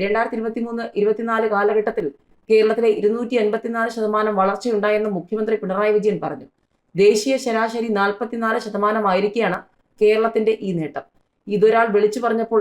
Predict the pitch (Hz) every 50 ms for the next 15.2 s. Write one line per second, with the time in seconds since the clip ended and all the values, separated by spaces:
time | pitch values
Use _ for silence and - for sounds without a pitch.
0 | 208 - 196 196 208 220 226 233 220 208 190 180 202 208 220 220 220 208 190 202
1 | 202 208 214 214 196 190 240 - _ _ _ _ _ _ - - 240 233 254 262
2 | 269 254 240 247 240 240 240 233 226 202 208 202 214 208 214 208 226 202 180 190
3 | 202 208 220 214 208 202 190 180 180 202 202 208 202 202 196 156 - - - 165
4 | 180 190 190 - - 240 220 190 165 151 - 165 160 175 196 208 202 - _ _
5 | _ _ _ _ _ _ _ _ - - - 311 294 302 349 320 - 339 330 330
6 | 330 277 277 294 277 277 269 240 202 170 147 104 107 - _ _ _ _ _ _
7 | _ _ _ _ _ _ _ - - - 240 233 240 262 277 277 277 254 240 247
8 | 262 240 240 233 - 208 202 220 226 226 262 277 240 226 226 - 240 226 226 226
9 | 220 226 220 220 208 190 196 208 208 - 220 208 226 196 - 202 202 202 240 226
10 | 214 214 214 214 208 - 190 170 196 208 202 - - 170 165 156 151 - - -
11 | _ _ _ _ - - 226 214 208 - 240 233 240 240 240 240 226 233 240 226
12 | 226 220 - 208 196 202 214 214 226 226 226 226 190 165 143 - _ _ _ _
13 | _ - 226 226 233 233 233 233 226 247 254 247 233 202 202 208 214 214 214 233
14 | 226 226 220 208 202 208 214 214 220 220 220 208 - 208 190 196 208 220 220 214
15 | 208 185 180 190